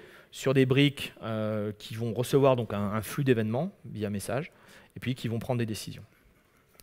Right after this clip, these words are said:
Ok ? Et donc à l'intérieur de Blocks, bon, il y a un, il y a un, un etcd qui gère le, l'état du cluster,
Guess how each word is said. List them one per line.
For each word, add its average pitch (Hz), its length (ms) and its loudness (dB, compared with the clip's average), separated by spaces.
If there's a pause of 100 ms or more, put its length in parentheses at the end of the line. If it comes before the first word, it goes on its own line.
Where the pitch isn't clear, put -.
Ok ? 98 160 -4 (200)
Et 117 120 -6
donc 110 180 -4
à 120 60 4
l'intérieur 123 440 4
de 104 60 -4
Blocks, 127 460 4 (340)
bon, - 100 -14
il 113 60 -8
y 113 80 0
a 113 180 4
un, 101 360 0 (160)
il 110 120 -8
y 110 60 0
a 120 80 2
un, 107 920 0
un 107 80 -2
etcd 120 520 -4 (360)
qui 110 160 -10
gère 110 320 2
le, 95 220 -4 (220)
l'état 107 280 -4
du 101 80 -10
cluster, 127 340 0